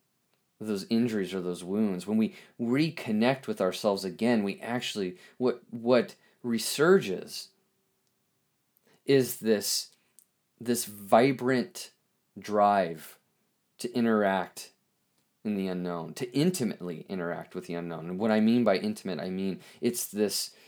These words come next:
it's this, uh, dimension,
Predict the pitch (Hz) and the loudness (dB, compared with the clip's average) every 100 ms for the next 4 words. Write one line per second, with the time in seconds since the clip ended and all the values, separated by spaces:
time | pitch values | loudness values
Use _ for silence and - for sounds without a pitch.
0 | - - 127 120 - 107 104 98 - 92 | -20 -2 -2 -2 -4 -2 -2 -2 -4 0
1 | 87 82 - _ 110 117 110 110 120 - | 0 0 -4 _ -2 2 4 4 2 0
2 | 95 80 78 | -6 -8 -10